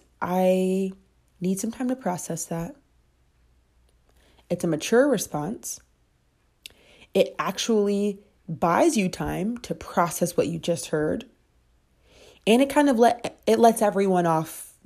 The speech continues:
the hook, because instead of having a conversation when tensions are high, it allows you to revisit it once you've really allowed your emotions to process, once you've really allowed your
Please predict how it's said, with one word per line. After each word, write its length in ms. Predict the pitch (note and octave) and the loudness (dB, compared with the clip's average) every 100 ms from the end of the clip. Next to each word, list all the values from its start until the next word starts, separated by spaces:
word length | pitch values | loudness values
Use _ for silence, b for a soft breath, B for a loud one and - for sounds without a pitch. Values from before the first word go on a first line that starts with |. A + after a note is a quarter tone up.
| - | -6
the 100 | F3 | -4
hook, 380 | D3+ E3 - - | -2 -6 -8 -8
because 320 | F#3+ G3+ F#3 | -4 0 2
instead 340 | F#3+ - G#3 | 2 2 4
of 100 | G3 | 4
having 520 | F#3+ F#3+ G3 F#3+ F#3 | 2 0 2 2 2
a 80 | F3+ | -2
conversation 680 | - F#3 F3+ F3 F3 - F3 | 0 0 0 0 -2 0 -2
when 120 | E3 | -2
tensions 460 | - G3+ F#3+ F3+ E3+ | -2 -4 0 -2 -2
are 120 | D3 | -4
high, 400 | F#3+ G#3+ F3+ D#3+ B B B | -4 -2 -2 -4 B B B
it 60 | F#3+ | 0
allows 320 | G3+ G3 A3 | 2 2 2
you 80 | B3 | -2
to 160 | - | -2
revisit 460 | G#3 G3+ E3 E3+ F#3+ | -2 0 0 2 2
it 160 | F3 - | 2 0
once 360 | F3+ F3+ - | -2 -2 -2
you've 400 | F3+ F3+ F3 D#3+ B B B B B B B | -2 0 0 -4 B B B B B B B
really 240 | G#3 A3+ A#3 | 2 6 8
allowed 380 | G#3 F#3 F#3 | 8 6 4
your 180 | D#3+ E3+ E3 | 2 2 2
emotions 680 | - E3+ F3 F3 E3 F3 F3 | 0 -2 0 0 0 -4 -4
to 100 | E3+ | -6
process, 720 | - D#3+ E3 - D#3+ D#3+ E3 - B B B B _ _ _ _ _ _ | -6 -6 -6 -6 -4 -4 -6 -10 B B B B _ _ _ _ _ _
once 200 | F#3+ G3 | 0 2
you've 220 | G#3 F#3 | 0 2
really 240 | F#3 A3+ A3+ | 4 6 6
allowed 320 | G#3 F#3+ F#3 | 6 6 4
your 460 | F3+ F3 F3 E3+ | 4 6 6 2